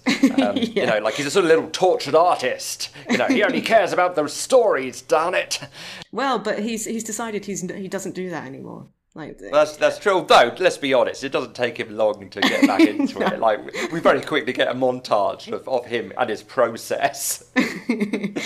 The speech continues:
Speaker 2: pacing around, writing and talking to himself. So,
Speaker 1: Yeah. <laughs>
Speaker 2: you know.
Speaker 1: Yeah, he's, he's our little R L Stine, our little Stephen King. Um,
Speaker 2: Yeah, yeah.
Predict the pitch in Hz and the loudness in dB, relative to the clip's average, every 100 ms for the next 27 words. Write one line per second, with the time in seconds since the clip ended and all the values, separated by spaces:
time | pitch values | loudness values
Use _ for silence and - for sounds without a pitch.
0 | - - 151 120 110 117 120 117 107 98 | -6 0 0 2 0 2 4 4 2 -4
1 | 123 117 113 110 95 95 92 113 110 117 | 2 2 2 -4 -8 -8 -6 -4 -6 -10
2 | - 220 - 110 - - - 123 123 - | -12 -12 -6 -2 -2 -4 -2 2 4 4
3 | - - 220 - 277 262 - - - - | 0 -2 -6 -2 -2 -2 -8 -12 -12 -8
4 | - - 320 - - - - - - - | -8 -6 -8 -8 -10 -10 -12 -16 -20 -16
5 | 127 123 - 165 220 247 269 233 214 220 | -10 -8 -4 -2 0 2 2 2 2 2
6 | 208 196 185 175 175 - 160 160 160 165 | 2 2 0 -2 -4 -4 -2 -2 -4 -6
7 | 170 - 156 156 156 156 135 160 160 170 | -6 -4 -4 -4 -6 -6 -6 -8 -10 -10
8 | 165 151 135 120 101 104 95 | -10 -2 2 4 4 2 -2